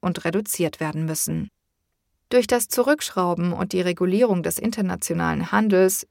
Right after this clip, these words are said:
könnte der erste richtige Schritt in Richtung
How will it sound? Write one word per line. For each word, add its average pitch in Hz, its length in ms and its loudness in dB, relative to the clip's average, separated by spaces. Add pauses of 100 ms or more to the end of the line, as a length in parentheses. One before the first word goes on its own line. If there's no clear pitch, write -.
könnte 285 360 0
der 196 280 2
erste 254 380 0
richtige 208 440 0
Schritt 190 340 2
in 185 180 -2
Richtung 170 460 -2